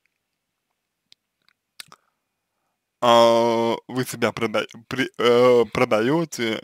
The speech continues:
не то, что, а, вас, ну, ну, г-, г-, г-, гипотетически, да,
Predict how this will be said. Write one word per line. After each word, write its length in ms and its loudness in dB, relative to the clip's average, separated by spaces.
не 200 -8
то, 220 -4
что, 760 -6
а, 600 8
вас, 840 2
ну, 220 -14
ну, 240 -14
г-, 580 -20
г-, 220 -20
г-, 320 -12
гипотетически, 880 -12
да, 280 -6